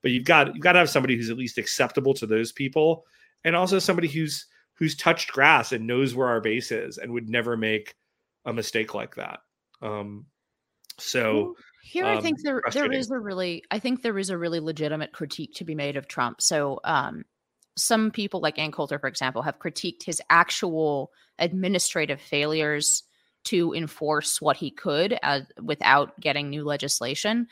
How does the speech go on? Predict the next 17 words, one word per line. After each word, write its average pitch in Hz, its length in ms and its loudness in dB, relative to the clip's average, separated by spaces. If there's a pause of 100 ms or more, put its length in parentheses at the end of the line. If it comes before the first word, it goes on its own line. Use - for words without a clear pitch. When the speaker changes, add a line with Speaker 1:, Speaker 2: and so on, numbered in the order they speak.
(460)
Speaker 2:
I 285 580 6
think 269 200 2
those 226 180 2
critiques - 460 -6
are 185 80 -6
sort 175 220 -2
of 165 100 0
overblown. 156 640 0
I, 160 200 4
I 196 100 8
think 277 260 -2
the 330 80 -2
Trump 262 240 4
administration 185 680 0
did 175 280 -2
do 190 360 4 (320)
about 185 520 8